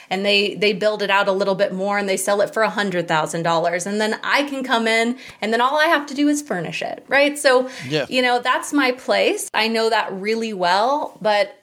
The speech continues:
Speaker 1: I don't, yeah, I don't like renovations.
Speaker 2: But I think that's refreshing to a lot of stackers out there, because I think a lot of people not in real estate, they're afraid of real estate, are like,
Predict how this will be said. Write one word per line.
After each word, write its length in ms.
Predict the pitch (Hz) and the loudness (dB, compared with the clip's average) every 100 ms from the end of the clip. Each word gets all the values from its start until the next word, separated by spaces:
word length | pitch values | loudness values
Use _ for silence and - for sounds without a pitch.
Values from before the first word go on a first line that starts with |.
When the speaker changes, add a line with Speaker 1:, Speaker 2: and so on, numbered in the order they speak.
| - | -2
Speaker 1:
I 680 | 196 226 254 285 285 285 - | 0 2 2 2 0 -2 -4
don't, 360 | 208 226 - | -6 -4 -8
yeah, 140 | 247 294 | -8 -6
I 60 | |
don't 160 | 190 196 | -6 -6
like 180 | 226 226 | -6 -4
renovations. 560 | 226 240 247 - 208 - | -6 -4 -6 -6 -14 0
Speaker 2:
But 140 | 226 | 2
I 100 | 302 | 4
think 200 | 415 330 | 2 2
that's 220 | 233 202 | 0 0
refreshing 480 | 180 - 233 - 190 | -2 0 0 0 0
to 120 | 202 | 0
a 60 | 180 | 2
lot 140 | 165 143 | 2 2
of 40 | |
stackers 480 | - 160 147 147 131 | 2 0 0 0 0
out 180 | 123 110 | 0 0
there, 140 | 120 | -2
because 280 | 107 160 175 | 0 0 0
I 60 | |
think 120 | 160 165 | 0 0
a 60 | |
lot 160 | 156 170 | 0 0
of 60 | |
people 280 | 208 247 185 | 0 0 2
not 320 | 156 147 175 | 2 2 2
in 100 | 214 | 0
real 220 | 202 156 151 | 2 2 2
estate, 380 | 135 156 147 | 0 0 0
they're 140 | 151 135 | 2 0
afraid 380 | 120 - 175 170 | 0 0 0 0
of 80 | 139 | 0
real 180 | 135 | 0
estate, 380 | 131 - 135 135 | 0 0 0 0
are 80 | 165 | 2
like, 320 | 151 143 - | 2 2 -2